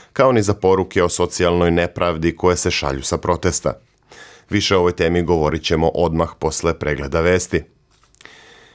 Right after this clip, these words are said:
Za to vreme broj potvrđenih smrtnih slučajeva od covida devetnaest u svetu prešao je četiristo hiljada.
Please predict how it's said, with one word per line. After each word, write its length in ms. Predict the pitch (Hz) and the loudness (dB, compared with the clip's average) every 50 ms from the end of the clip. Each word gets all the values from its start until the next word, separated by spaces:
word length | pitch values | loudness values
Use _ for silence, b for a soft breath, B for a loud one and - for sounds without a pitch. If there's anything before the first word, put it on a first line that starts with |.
| B B B | B B B
Za 140 | - 117 113 | -4 -4 -2
to 160 | 110 113 107 | 0 0 0
vreme 380 | 98 101 104 104 104 104 101 92 | 2 2 2 2 2 2 2 0
broj 400 | 87 95 101 101 98 98 92 - | 0 0 2 2 2 0 0 -2
potvrđenih 560 | 107 101 - - 104 95 90 98 92 90 - | -4 -2 0 0 0 2 2 2 0 0 0
smrtnih 400 | - 98 95 92 - 92 92 - | 0 0 0 0 0 -4 -4 -2
slučajeva 680 | - - 98 92 - - 95 92 87 85 82 87 85 | 0 0 0 0 0 0 2 2 2 2 2 2 2
od 300 | 85 85 85 87 82 76 - - - | 2 2 2 0 0 -4 -8 -4 -2
covida 360 | 95 95 85 92 82 87 85 | 0 0 0 0 0 0 0
devetnaest 680 | 78 87 85 85 87 87 - - 90 85 - - - 85 | 2 2 2 2 0 0 0 -2 -2 -2 -2 -4 -4 -4
u 100 | 80 76 | -4 -2
svetu 460 | - - 101 104 107 104 - 104 90 | -2 0 2 2 0 2 0 -2 -2
prešao 520 | - 85 87 87 - - - 98 92 90 | 0 0 -2 -2 -2 0 0 0 2 2
je 120 | 90 90 87 | 2 0 0
četiristo 480 | - - 87 80 - 82 82 - - | 0 -2 -4 -4 -4 -6 -6 -4 -4
hiljada. 520 | 92 - 104 98 92 92 85 82 78 76 | -2 0 0 2 2 2 0 0 -4 -4